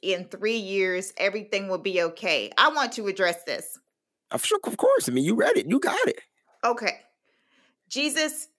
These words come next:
Speaker 1: Christo.
Speaker 2: I was going with Christo, but go ahead.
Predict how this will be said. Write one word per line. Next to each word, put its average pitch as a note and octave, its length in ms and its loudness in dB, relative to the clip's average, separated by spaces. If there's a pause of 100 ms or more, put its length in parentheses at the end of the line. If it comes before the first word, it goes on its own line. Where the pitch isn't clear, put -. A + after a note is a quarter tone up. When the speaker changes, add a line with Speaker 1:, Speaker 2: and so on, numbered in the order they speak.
(100)
Speaker 1:
Christo. - 440 0 (1040)
Speaker 2:
I D#2+ 140 0
was - 120 -4
going F2 200 -4
with D#2+ 120 -4
Christo, G2 540 0
but A#2+ 100 4
go - 80 4
ahead. B2 280 4